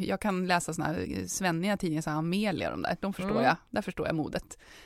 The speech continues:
Speaker 1: Men jag
Speaker 2: Mm.
Speaker 1: kan inte titta i till exempel Style By eller de här utländska magasinen, för det förstår
Speaker 2: Det står
Speaker 1: jag
Speaker 2: alltid
Speaker 1: inte.
Speaker 2: någon i något så här väldigt, så här, har hon, är en tvångströja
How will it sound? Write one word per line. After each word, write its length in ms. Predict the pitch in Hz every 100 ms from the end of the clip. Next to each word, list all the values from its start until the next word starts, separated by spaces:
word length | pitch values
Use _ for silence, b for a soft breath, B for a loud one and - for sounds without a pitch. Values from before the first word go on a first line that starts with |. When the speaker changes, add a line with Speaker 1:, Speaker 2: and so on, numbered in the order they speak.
| B -
Speaker 1:
Men 60 |
jag 40 | 170
Speaker 2:
Mm. 80 | 190
Speaker 1:
kan 100 | 202
inte 160 | 170
titta 280 | 202 190 151
i 100 | 165
till 160 | - 160
exempel 300 | - 160 170
Style 420 | - 190 185 165
By 260 | - - -
eller 240 | 180 156
de 120 | 160
här 80 | 165
utländska 480 | 180 - 180 180 147
magasinen, 420 | 151 151 - -
för 100 | -
det 60 | 175
förstår 280 | - - 214
Speaker 2:
Det 60 |
står 200 | 240 233 294 285
Speaker 1:
jag 40 |
Speaker 2:
alltid 320 | 254 208 202
Speaker 1:
inte. 100 | 196
Speaker 2:
någon 160 | 175 170
i 60 | 170
något 160 | 165
så 100 | -
här 60 | 165
väldigt, 460 | 160 202 165 156 - B
så 120 | - 185
här, 80 |
har 160 | 175 196
hon, 260 | 202 190 -
är 120 | 202
en 80 | 196
tvångströja 760 | 247 208 - - 269 320 339